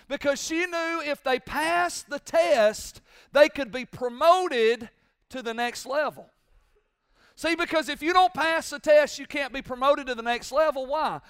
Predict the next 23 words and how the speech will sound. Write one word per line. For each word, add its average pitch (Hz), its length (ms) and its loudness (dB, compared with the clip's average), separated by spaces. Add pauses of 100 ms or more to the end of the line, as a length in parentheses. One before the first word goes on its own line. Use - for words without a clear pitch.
(160)
Because 269 300 -4
if 262 160 -10
you 302 100 -4
don't 349 220 0
know 320 160 6
what 277 260 2
two 330 240 -6
plus 285 380 0
two 330 320 -8
is, 196 440 0 (220)
you're 302 140 -4
gonna 302 180 2
have 262 220 6
a 226 100 0
hard 294 360 4
time 285 360 0
with 220 200 -2
X 240 340 -4
plus 240 320 -4
Y 233 340 4
equals 214 440 -8
Z. 196 400 -4 (1120)
Right? 254 320 0